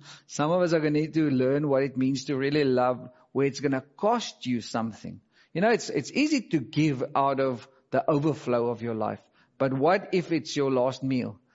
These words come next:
What if it's that last opportunity? So love will be tested. Our giving will be tested.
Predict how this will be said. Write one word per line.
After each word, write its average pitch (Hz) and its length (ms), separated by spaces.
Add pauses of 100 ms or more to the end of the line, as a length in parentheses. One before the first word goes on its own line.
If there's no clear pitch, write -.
(220)
What 165 220
if 180 140
it's 185 160
that 151 200
last 143 340
opportunity? 131 760 (180)
So 185 140
love 143 340
will 135 180
be 139 140
tested. 143 500 (560)
Our 139 120
giving 151 420
will 131 180
be 147 140
tested. 185 540